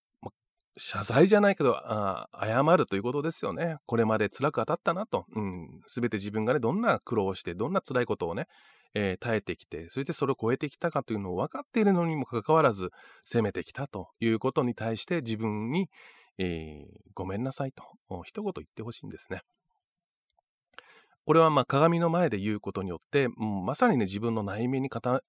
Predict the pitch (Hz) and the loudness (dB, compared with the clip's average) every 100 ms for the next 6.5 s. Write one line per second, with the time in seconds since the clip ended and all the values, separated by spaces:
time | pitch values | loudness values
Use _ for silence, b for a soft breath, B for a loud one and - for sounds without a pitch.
0 | - 127 120 123 113 117 98 87 80 104 | -4 0 0 0 0 -2 -4 -8 -6 -6
1 | - 117 - 165 180 175 - - 160 101 | -4 -8 -8 -6 0 0 -2 -4 -2 -4
2 | 90 85 80 76 - _ _ _ _ _ | -6 -8 -12 -16 -18 _ _ _ _ _
3 | _ _ - 110 185 185 175 180 175 202 | _ _ -4 4 4 6 4 4 2 0
4 | 202 160 104 110 107 104 101 - 107 104 | 4 4 4 0 -2 -2 -2 0 0 0
5 | 107 - 101 95 - 98 117 95 92 92 | -2 0 0 0 -4 -4 -2 -2 -4 -4
6 | - 170 107 87 78 | 2 2 2 -2 -4